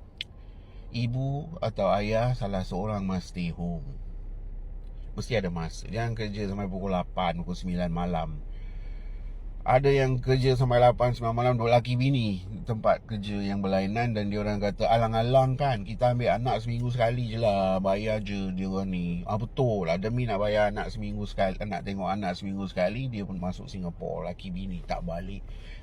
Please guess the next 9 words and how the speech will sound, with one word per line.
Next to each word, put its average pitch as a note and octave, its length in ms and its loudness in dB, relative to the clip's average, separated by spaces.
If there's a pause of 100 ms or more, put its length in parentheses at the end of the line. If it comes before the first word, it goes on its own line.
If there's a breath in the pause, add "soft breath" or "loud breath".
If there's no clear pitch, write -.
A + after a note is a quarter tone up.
Balik D3+ 240 8
hari-hari B2+ 560 6
pun C3+ 240 -2
dekat - 240 0
border F#2+ 480 0
je. E2+ 160 -4 (640 loud breath)
Uh, - 480 -6
dekat F#2+ 240 -2
bandar, F#2 560 2